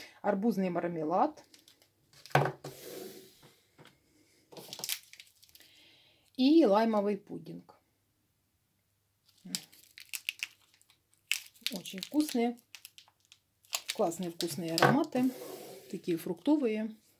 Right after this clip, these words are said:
кис-, кисло-сладенькие, очень вкусные. А, так, далее. <clears throat> Вот такой вот ещё крем-мыло Шик. Магнолия и протеины шёлка.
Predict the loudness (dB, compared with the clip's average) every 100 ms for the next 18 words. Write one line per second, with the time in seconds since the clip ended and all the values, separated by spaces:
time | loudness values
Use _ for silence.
0 | _ _ -10 -8 -8 -12 -12 -6 -6 0
1 | 0 0 -4 -4 -6 -6 -8 -10 -14 -14
2 | -16 -16 -18 -20 _ _ -20 -20 _ _
3 | _ -20 -20 _ _ -20 _ _ _ -16
4 | -12 -10 -10 -12 -14 -4 -2 0 -2 0
5 | 2 4 4 2 0 -4 -10 -18 10 12
6 | 12 12 2 -10 -16 -18 -18 -20 -20 -20
7 | -18 -4 -4 0 0 0 -4 -2 -4 -6
8 | -2 -2 0 2 4 4 4 2 -2 0
9 | 0 -2 -12 _ -20 -20 _ 2 4 4
10 | 4 4 4 4 2 0 0 2 2 2
11 | 2 2 0 0 -2 -2 -2 -2 2 2